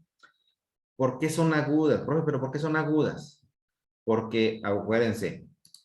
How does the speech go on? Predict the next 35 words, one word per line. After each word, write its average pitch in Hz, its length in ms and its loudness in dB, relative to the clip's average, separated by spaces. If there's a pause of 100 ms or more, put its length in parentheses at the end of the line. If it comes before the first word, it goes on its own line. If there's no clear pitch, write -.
(580)
aquí 113 260 -6
son 147 300 0
tres 139 300 2
sílabas, 135 840 0 (180)
¿sí? 147 380 -8 (1800)
Entonces, 110 920 -2
la 117 260 2
prim-, 110 280 4
en 110 200 0
la, 107 220 0
en 107 160 -2
la 110 100 2
última, 127 400 0
dice 127 200 -2
aquí, 127 120 -4
las 123 140 0
palabras 131 360 2
agudas 147 260 2
son 147 100 -2
aquellas 147 240 -2
que 143 100 -10
tienen 139 240 -2
la 135 60 -6
fuerza 135 220 -4
de 135 40 0
pronunciación 113 480 0
en 123 80 2
la 113 80 4
última 110 320 2
sílaba. 120 300 0
¿Cuál 131 100 4
es 147 60 4
la 156 60 4
última 160 280 -2
sílaba? 160 500 0